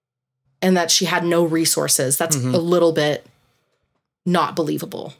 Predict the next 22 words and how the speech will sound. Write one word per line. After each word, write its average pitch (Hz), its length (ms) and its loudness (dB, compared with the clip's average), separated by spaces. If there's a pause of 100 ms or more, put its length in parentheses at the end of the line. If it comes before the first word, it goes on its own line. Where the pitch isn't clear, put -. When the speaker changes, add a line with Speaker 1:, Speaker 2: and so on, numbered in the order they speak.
Speaker 2:
Yeah. 131 340 -4
Speaker 1:
If 180 80 -2
that 151 140 -2
makes 120 180 -4
Speaker 2:
It's, - 380 0
Speaker 1:
sense. - 100 -20
Speaker 2:
it's, 135 180 -6 (920)
the, 147 280 -2
the 143 260 0
odds 170 440 -2
of 139 160 -4
a 135 100 -2
woman 143 380 0
like 135 200 -2
that 127 440 -2 (1160)
totally 147 760 2
ditching 127 640 -4 (320)
everybody 131 800 -2
in 131 120 -6
her 123 140 -6
life - 520 -8
Speaker 1:
Mm-hmm. 160 360 0